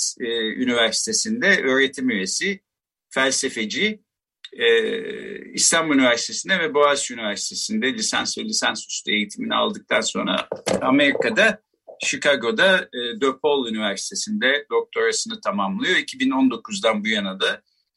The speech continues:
e, Arizona State Üniversitesi'nde öğretim üyesi olarak çalışmalarını sürdürüyor. E, İmge Hanım, isterseniz, e, belki Bell Hooks'tan önce başlayalım. Çünkü sizin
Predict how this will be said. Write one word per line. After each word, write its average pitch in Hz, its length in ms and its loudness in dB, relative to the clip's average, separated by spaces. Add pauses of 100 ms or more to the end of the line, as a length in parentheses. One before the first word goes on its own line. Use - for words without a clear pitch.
(260)
e, 113 240 6
Arizona 127 540 4
State 110 440 0
Üniversitesi'nde 104 840 0
öğretim 127 420 2
üyesi 95 240 -2
olarak 135 380 2 (460)
çalışmalarını 113 720 0
sürdürüyor. 131 760 0 (640)
E, 117 60 0 (1300)
İmge 190 360 0
Hanım, 196 220 2
isterseniz, 202 1080 -2
e, 135 40 -6 (480)
belki 165 500 0
Bell 156 200 4
Hooks'tan 175 640 -2
önce 123 400 0
başlayalım. 107 580 -2
Çünkü 135 260 -6
sizin 139 540 0